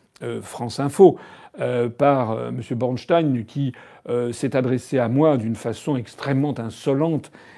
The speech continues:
et pleine de mé-, de morgue et de mépris, hein, comme si ce monsieur était juge d'instruction, hein, ou procureur de la Macronie.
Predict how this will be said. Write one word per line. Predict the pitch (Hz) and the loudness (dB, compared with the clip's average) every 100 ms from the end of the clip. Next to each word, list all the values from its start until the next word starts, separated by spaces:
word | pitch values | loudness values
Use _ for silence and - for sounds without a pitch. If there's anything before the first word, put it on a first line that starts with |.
| - | -10
et | 117 120 | -4 -2
pleine | - 131 147 127 | 0 4 4 4
de | 113 113 | -2 -4
mé-, | 117 123 151 123 | -4 0 0 0
de | 123 | -2
morgue | 131 156 208 131 117 | 2 4 4 2 0
et | |
de | 117 | -2
mépris, | 120 143 - 214 139 - - - | 0 -2 -2 -4 -4 -8 -20 -18
hein, | 127 131 | -8 -4
comme | 135 135 | -2 -4
si | 120 143 | -4 -6
ce | 120 | -4
monsieur | 123 123 110 - 180 | -2 -4 -6 -2 -2
était | 131 - 156 135 | -2 -2 0 0
juge | 127 190 202 123 | 0 0 0 -2
d'instruction, | 135 131 117 139 127 - 214 214 - - - - | -2 -4 -4 -4 -4 0 0 0 -2 -16 -20 -8
hein, | 143 | 0
ou | 147 | 0
procureur | 120 160 170 - 135 185 143 | 2 2 2 0 -2 0 0
de | 127 | 0
la | 127 | 2
Macronie. | 156 156 143 156 220 | 2 0 0 0 0